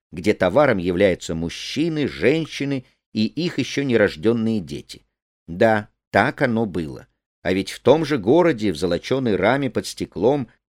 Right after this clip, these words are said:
выставлена для всеобщего обозрения и восхищения совместная декларация тринадцати Соединенных Штатов Америки, где торжественно провозглашается, что все люди созданы равными, и Создатель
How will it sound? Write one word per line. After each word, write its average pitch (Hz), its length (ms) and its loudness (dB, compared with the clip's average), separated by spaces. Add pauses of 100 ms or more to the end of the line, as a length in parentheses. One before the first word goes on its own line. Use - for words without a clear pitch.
выставлена 117 720 2
для 90 160 0
всеобщего 101 580 0
обозрения 95 720 -2
и - 20 0
восхищения 113 920 -2 (160)
совместная 110 880 0
декларация 98 880 0
тринадцати 101 760 -4
Соединенных 101 640 -4
Штатов 107 380 -2
Америки, 127 580 -4 (420)
где 87 260 -2
торжественно 107 840 0
провозглашается, 87 960 -2 (160)
что - 200 0
все 110 260 0
люди 123 420 2
созданы 98 680 0
равными, 147 720 0 (220)
и 123 100 2
Создатель 110 880 2